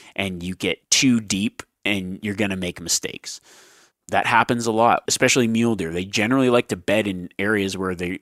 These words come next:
they know that there's a lot of noise coming in from different directions. So identifying that before you get over there helps you, one, plan out how to get close, and two,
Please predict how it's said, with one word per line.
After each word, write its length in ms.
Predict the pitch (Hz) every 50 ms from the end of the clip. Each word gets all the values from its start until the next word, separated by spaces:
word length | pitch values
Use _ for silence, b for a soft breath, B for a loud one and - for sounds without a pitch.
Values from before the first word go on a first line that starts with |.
| _ -
they 120 | 92 95
know 220 | 95 95 101 98 98
that 140 | 98 98 -
there's 180 | 95 98 92
a 60 | 92
lot 220 | 92 90 87 87 82
of 80 | 80
noise 600 | 82 87 92 92 92 90 85 82 82 82 - - - b b b b b b b b -
coming 360 | - - 107 95 95 92 90
in 140 | 90 90 90
from 200 | - - 85 80
different 300 | - 85 - 82 78 -
directions. 580 | 82 71 73 78 - - - - - - - - B B B B B B
So 180 | - 127 123 - 104
identifying 720 | 107 104 101 120 113 131 139 - - 127 117 120 120 117
that 200 | 113 101 - -
before 300 | 87 - - - 117 117
you 120 | 104 98
get 180 | 95 104 98 90
over 300 | 92 110 110 95 87 82
there 220 | 90 80 85 95 b b b b b b
helps 360 | - 131 127 127 - - -
you, 120 | 113 104
one, 500 | 95 98 101 107 110 113 113 123 135 - - _ _ _ _ _ _ -
plan 260 | - - 123 120 117 113
out 180 | 117 110 -
how 160 | - 110 107
to 80 | 104 104
get 180 | 95 90 - -
close, 560 | - - 139 139 127 120 110 110 - - - B B B B B B -
and 240 | 117 113 107 104 - _ -
two, 440 | - - 208 202 165 143 143 143